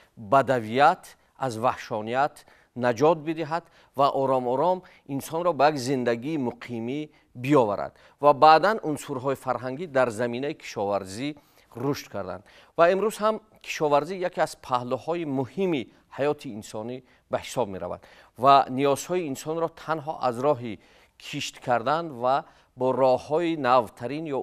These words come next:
усулҳои навтарини ба даст овардани зироатҳои нав ва ё, ва ё самаранокии онҳо метавон бароварда намуд.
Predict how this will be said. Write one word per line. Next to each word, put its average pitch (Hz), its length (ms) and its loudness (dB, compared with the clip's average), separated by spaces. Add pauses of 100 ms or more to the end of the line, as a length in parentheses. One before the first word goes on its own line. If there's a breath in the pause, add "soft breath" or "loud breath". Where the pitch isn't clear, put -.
усулҳои 131 500 -10
навтарини 123 560 -8
ба 110 220 -2
даст 107 300 -4
овардани 107 580 0 (440 soft breath)
зироатҳои 113 720 2
нав 147 240 2 (380 soft breath)
ва 127 160 6 (100)
ё, 127 260 0 (120)
ва 113 240 -2
ё 123 140 2
самаранокии 117 800 -4
онҳо 107 320 -6 (360 soft breath)
метавон 117 440 -4 (260 soft breath)
бароварда 104 560 -2
намуд. 87 220 -12